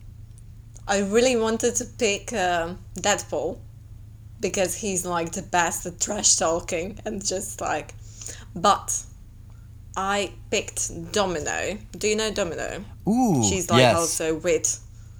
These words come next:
Speaker 2: Yeah, I'm excited to see Domino in the new Deadpool movie.
Speaker 1: She has a movie. I know in Deadpool two she will be, right?
Speaker 2: Yes.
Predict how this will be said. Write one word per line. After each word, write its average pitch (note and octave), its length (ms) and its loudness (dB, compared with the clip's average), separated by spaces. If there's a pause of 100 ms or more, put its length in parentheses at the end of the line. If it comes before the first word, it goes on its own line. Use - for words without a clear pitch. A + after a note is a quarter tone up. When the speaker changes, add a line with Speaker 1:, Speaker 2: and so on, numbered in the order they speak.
(520)
Speaker 2:
Yeah, B2+ 280 8
I'm A#2 160 2
excited C3+ 240 4
to B2+ 40 0
see C3 120 0
Domino A#2+ 320 2
in G2+ 80 2
the G2+ 80 2
new G#2 180 2
Deadpool G2 360 0
movie. E2+ 340 -2 (320)
Speaker 1:
She A3+ 280 2
has G3 200 0
a - 20 0
movie. G#3+ 460 0
I F3+ 120 2
know G#3 160 2
in G3+ 140 2
Deadpool F#3+ 460 2
two G3+ 200 4
she D#3 200 2
will D3 180 0
be, C#3 300 -6
right? D#3+ 420 -4 (920)
Speaker 2:
Yes. - 480 0